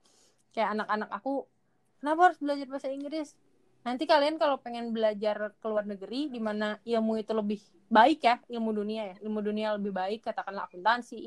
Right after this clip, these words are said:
ipa atau apa, kalian bisa bawa lagi nih ke Indonesia." Dan itu emang harus dilakukan. Kan emang ada hadisnya kan, kalau misalkan mau mencari ilmu harus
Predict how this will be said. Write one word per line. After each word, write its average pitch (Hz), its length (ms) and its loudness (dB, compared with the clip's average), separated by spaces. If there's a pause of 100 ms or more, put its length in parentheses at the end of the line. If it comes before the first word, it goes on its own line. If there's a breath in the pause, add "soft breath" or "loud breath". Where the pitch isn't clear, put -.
(120)
ipa 202 240 0
atau - 160 -8
apa, 262 300 0 (420)
kalian 320 320 6
bisa 349 80 -2
bawa 240 340 2
lagi 285 200 -8
nih 311 160 -12
ke 262 100 -10
Indonesia." 240 480 -10
Dan 214 220 -4
itu 240 160 -4
emang 330 240 0
harus 240 180 0
dilakukan. 233 720 -4
Kan 349 160 -4
emang 302 300 0
ada 226 180 2
hadisnya 233 320 -8
kan, 240 220 -6 (420)
kalau 240 160 2
misalkan 240 320 -8
mau 226 80 -4
mencari 226 400 -4
ilmu 277 220 -2
harus 302 240 -10